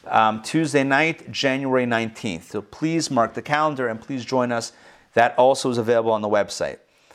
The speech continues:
Um, two additional announcements. I promised three, I'm delivering four. Look at that, under promise and over deliver. Two more quick announcements. Um, we have a course starting at the end of the month. January twenty-sixth and January twenty-eighth. It's called Journey of the Soul.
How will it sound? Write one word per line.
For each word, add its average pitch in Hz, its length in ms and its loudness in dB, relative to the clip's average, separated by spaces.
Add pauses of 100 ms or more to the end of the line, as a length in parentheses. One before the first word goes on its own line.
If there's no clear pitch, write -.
(180)
Um, 113 300 0
two 185 600 0
additional 139 600 -2
announcements. 107 680 -4 (180)
I 101 120 -4
promised 127 480 4
three, 190 340 2
I'm 143 100 0
delivering 123 420 0
four. 90 360 -2
Look 156 220 -2
at 214 60 0
that, 147 220 0
under 127 200 -2
promise 151 460 -4 (260)
and 123 100 0
over 117 160 0
deliver. 110 400 -2 (300)
Two 165 100 0
more 170 140 4
quick 170 160 0
announcements. 117 460 -2 (280)
Um, 127 140 0
we 135 80 0
have 143 160 2
a 151 40 -2
course 170 300 0
starting 151 280 2
at 131 60 -4
the 139 80 0
end 123 120 0
of 117 60 -2
the 120 60 0
month. 170 360 -2 (340)
January 139 520 0
twenty-sixth 123 720 -2
and 127 120 -4
January 117 220 0
twenty-eighth. 127 580 -2
It's - 100 -14
called 117 240 -2
Journey 139 280 -2
of 107 100 -2
the 104 60 -10
Soul. 185 560 0